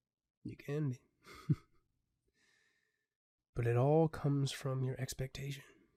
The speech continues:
And we'll get into that a little bit more. Um,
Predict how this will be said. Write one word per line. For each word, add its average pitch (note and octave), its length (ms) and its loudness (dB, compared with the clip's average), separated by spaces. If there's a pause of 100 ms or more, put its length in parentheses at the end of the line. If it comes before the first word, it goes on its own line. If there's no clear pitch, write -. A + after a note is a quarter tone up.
(1400)
And B2 80 -4
we'll A#2 80 -4
get A#2 100 0
into A2+ 240 -4
that A#2+ 80 -8
a A#2+ 60 -10
little B2 140 -8
bit A#2+ 100 -8
more. A#2+ 280 -6 (800)
Um, A2+ 400 2